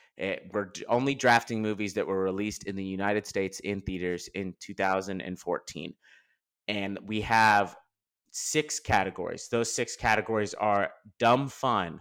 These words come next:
which is a film that is maybe not very good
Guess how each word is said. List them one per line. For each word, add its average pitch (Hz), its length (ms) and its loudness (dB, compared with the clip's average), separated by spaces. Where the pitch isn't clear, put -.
which 104 200 -4
is 101 340 -2
a 110 220 6
film 143 640 2
that 117 120 6
is 104 360 4
maybe 160 400 6
not 127 480 4
very 113 320 4
good 107 640 2